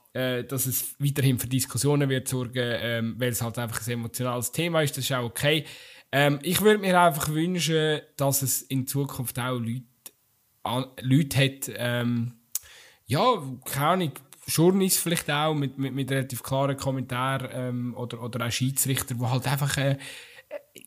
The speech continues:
äh, nicht um den heissen Brei reden, sondern einfach sagen, hey, hören wir mal auf mit dieser Debatte. Eben, es, äh, wir müssen nicht mehr,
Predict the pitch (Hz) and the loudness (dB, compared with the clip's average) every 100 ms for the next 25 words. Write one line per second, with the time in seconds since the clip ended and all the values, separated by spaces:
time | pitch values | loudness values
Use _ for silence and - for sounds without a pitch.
0 | - - - 127 170 175 185 170 147 151 | -20 -18 -12 -6 -2 0 0 2 4 6
1 | 160 - 160 151 190 226 208 180 175 170 | 6 4 4 4 4 4 2 0 -2 0
2 | 165 175 180 160 170 185 196 180 _ _ | 2 0 -2 0 2 2 2 -4 _ _
3 | _ _ _ 131 165 226 240 233 220 220 | _ _ _ 2 6 6 8 6 6 6
4 | 220 214 220 226 277 226 - 214 202 208 | 6 4 2 -4 -4 -4 0 2 2 2
5 | 196 - - 311 165 110 185 156 156 - | 0 -4 -8 -4 -2 2 4 4 4 2
6 | 156 127 156 143 110 131 117 147 180 202 | 0 -6 -8 -10 -10 -12 -6 4 8 10
7 | 214 208 214 233 233 226 | 8 8 10 10 8 6